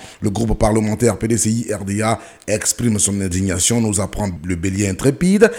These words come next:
Dans sa chronique signée dans Fraternité Matin, Venance Conan dit que, partout dans le monde, lorsqu'un dirigeant échoue à répondre aux aspirations de son peuple, il se cherche un bouc émissaire.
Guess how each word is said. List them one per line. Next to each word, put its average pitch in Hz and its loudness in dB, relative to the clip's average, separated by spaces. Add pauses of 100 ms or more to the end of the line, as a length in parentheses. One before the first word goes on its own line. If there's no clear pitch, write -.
(280)
Dans 117 2
sa - 2
chronique 117 0
signée 113 2
dans 104 0
Fraternité 104 0
Matin, 101 0 (320)
Venance 113 2
Conan 110 0
dit 95 -4
que, 160 4 (160)
partout 139 2
dans 170 8
le 131 8
monde, 127 0 (280)
lorsqu'un 117 2
dirigeant 107 2
échoue 113 2 (160)
à 139 2
répondre 156 2
aux 123 4
aspirations 117 2
de 107 2
son 95 -2
peuple, 110 0 (400)
il 143 2
se 123 2
cherche 131 4
un 107 4
bouc 123 2
émissaire. 104 2